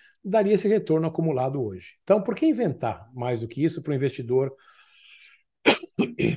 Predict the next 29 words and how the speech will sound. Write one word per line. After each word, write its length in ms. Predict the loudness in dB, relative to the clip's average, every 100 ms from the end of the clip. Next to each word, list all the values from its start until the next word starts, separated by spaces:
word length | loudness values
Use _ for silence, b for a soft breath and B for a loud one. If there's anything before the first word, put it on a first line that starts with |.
| -4
individual. 680 | -4 0 2 2 0 -2 -12 _ 2
A 120 | 4
gente 240 | 4 4
inventa, 600 | 2 2 2 0 0 -2
né, 120 | -2
no 120 | -2 -4
sentido 440 | -6 -4 -6 -4
na 80 | -6
empresa, 500 | -4 -4 -2 -6 -10 _ _ _ _ _ _ _ _ -4
porque 180 | 0
a 20 | 2
gente 80 |
tem 80 | 4
muito 200 | 2 2
mais 180 | 2 0
tempo 240 | 0 0 0
de 80 |
ver 120 | 2 2
isso. 300 | 0 -4 -18 _ b b -4
Pro 100 | 0
investidor 420 | 2 4 6 6
comum, 580 | 6 2 4 2 2 -4 _ _ _ _
que 80 | -2
quer 140 | 0
fazer 220 | 2 2 2
uma 140 | 2
análise 320 | 2 0 -2
mais 200 | -2 -4
simples, 560 | -4 -2 -2 -2 -10